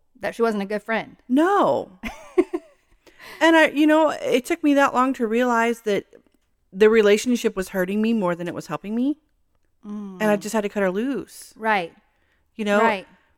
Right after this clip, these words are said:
Speaker 2: And I think it's those kind of people that kind of put a bad taste in your mouth as far as, like,
Speaker 1: Right.
Speaker 2: "Why do you wanna be friends with me?"
Speaker 1: Right.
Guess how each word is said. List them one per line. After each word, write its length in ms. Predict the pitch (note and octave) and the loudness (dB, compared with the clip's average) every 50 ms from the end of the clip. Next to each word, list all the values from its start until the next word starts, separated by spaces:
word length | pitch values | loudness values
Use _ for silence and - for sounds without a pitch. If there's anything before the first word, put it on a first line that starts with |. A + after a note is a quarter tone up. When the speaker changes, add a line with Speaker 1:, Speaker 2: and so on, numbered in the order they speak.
| _ _ _ _ _ _ _ _ _ _ _ _ _ _ | _ _ _ _ _ _ _ _ _ _ _ _ _ _
Speaker 2:
And 160 | A3 B3 B3+ | 0 2 2
I 140 | B3 B3+ B3 | 2 0 0
think 220 | - C#4 C4+ - | -2 -4 -4 -4
it's 180 | - - - - | -4 -6 -6 -4
those 400 | G#3 G#3+ G#3 G3+ G#3 A3+ B3 B3 | 2 4 4 6 6 4 4 2
kind 320 | - - A#3 A3+ A#3 G#3+ | -2 -2 0 0 2 0
of 340 | G#3+ G3 F#3 F3 - _ _ _ _ | 0 0 0 -2 -6 _ _ _ _
people 420 | - - G3+ - - G#3+ A3 A3+ A3+ | -12 -12 -12 -6 -4 -2 0 0 0
that 280 | G#3 F#3+ F#3 F3 - - _ _ _ _ _ _ _ _ _ _ _ _ _ _ _ _ _ _ _ _ - | 0 0 0 0 -2 -6 _ _ _ _ _ _ _ _ _ _ _ _ _ _ _ _ _ _ _ _ -16
kind 300 | - - G3 G3+ G#3 A#3+ | -8 -4 -4 -2 -2 -2
of 160 | A#3+ A3 - | -4 -4 -6
put 120 | - - G#3+ | -2 -2 -2
a 60 | F3+ | -2
bad 280 | - F3 F3 F#3 F#3 | -2 -2 -2 -2 -4
taste 300 | - - F#3 F#3 - - - | -6 -8 -8 -8 -8 -10 -12
in 60 | F#3 | -12
your 120 | F3 E3+ | -10 -8
mouth 240 | E3 E3 D#3+ D#3 - D#3 | -6 -6 -8 -8 -10 -12
as 100 | D#3 - | -14 -14
far 260 | _ E3 D#3+ D#3 D3+ | _ -8 -6 -6 -6
as, 200 | D3+ D3+ D3 - | -8 -10 -10 -8
like, 400 | F#2+ C3 C3+ - - - _ _ _ _ _ _ _ _ _ _ _ _ _ _ _ _ _ _ _ _ _ _ _ _ | -8 -8 -8 -8 -14 -20 _ _ _ _ _ _ _ _ _ _ _ _ _ _ _ _ _ _ _ _ _ _ _ _
Speaker 1:
Right. 500 | G#3+ F#3+ G3 G3 G3 G3 G3+ G#3 G#3 G3+ | -20 -16 -12 -8 -8 -6 -6 -4 0 4
Speaker 2:
"Why 200 | G3+ G#3 G#3 A3+ | 4 4 4 4
do 60 | A#3 | 2
you 220 | B3+ A#3+ A3+ A3 G3+ | 0 0 0 0 0
wanna 240 | F#3+ F#3+ F#3 F3+ E3+ | 0 -2 -4 -4 -6
be 140 | F#3 F3 E3 | -8 -10 -12
friends 400 | - - E3 D#3 C#3+ C#3+ - - | -12 -12 -12 -10 -10 -12 -14 -16
with 200 | - - - G#3+ | -16 -16 -16 -8
me?" 80 | G#3+ | -2
Speaker 1:
Right. 280 | A3+ G#3+ F#3+ E3+ D4+ - | 2 2 2 2 0 -6